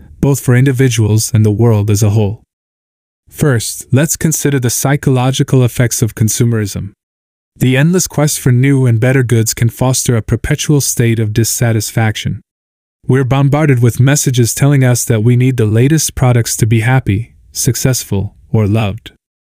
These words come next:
This can create a never-ending cycle of desire, acquisition, and disappointment,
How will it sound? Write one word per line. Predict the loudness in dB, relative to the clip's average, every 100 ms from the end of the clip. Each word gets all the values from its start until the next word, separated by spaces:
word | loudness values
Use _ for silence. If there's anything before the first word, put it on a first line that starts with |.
| _ _ -2
This | 0 0
can | -2 -2
create | 0 0 2
a | 2
never-ending | 2 2 2 2 2
cycle | 0 0 0 2 2
of | 2
desire, | 0 2 2 0 -2 -4 _ -4
acquisition, | 0 2 0 2 0 0 -4 -6 -8 -2
and | 0
disappointment, | 0 -2 -2 0 0 -2 -6 -12